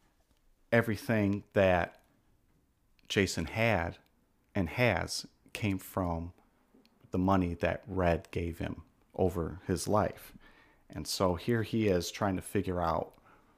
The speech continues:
"What do I have to give to these people? Everything I have, everything I own, everything that I am is the money that Red gave me or that I'm living through."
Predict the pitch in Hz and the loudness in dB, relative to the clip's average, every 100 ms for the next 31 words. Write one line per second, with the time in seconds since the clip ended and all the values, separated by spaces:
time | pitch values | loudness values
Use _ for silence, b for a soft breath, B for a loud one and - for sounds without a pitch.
0 | b - 92 107 92 85 131 107 76 - | b -6 2 4 6 6 4 4 -2 -4
1 | - - 80 73 - 85 78 - - 80 | -10 -2 -2 -2 -4 -4 -4 -6 -6 -6
2 | - - - - 107 113 - 113 95 101 | -6 -8 -10 2 4 4 0 0 2 2
3 | 127 110 95 90 92 95 - 92 82 - | 2 2 2 2 -2 -4 -4 -6 -4 -2
4 | 98 117 87 87 - - 104 101 - 104 | 2 2 2 -2 -6 -2 2 2 2 2
5 | 92 82 90 143 208 92 92 113 - b | 2 0 4 6 8 8 6 2 -6 b
6 | b b - 104 90 - 95 104 104 92 | b b 2 2 2 0 2 2 4 2
7 | 92 - 87 - - 95 85 - 90 87 | 0 0 0 -2 -2 0 0 0 0 0
8 | 82 82 80 82 80 82 92 85 - - | -4 -4 -2 -2 -2 -4 -4 -4 -6 -8
9 | - 76 | -10 -10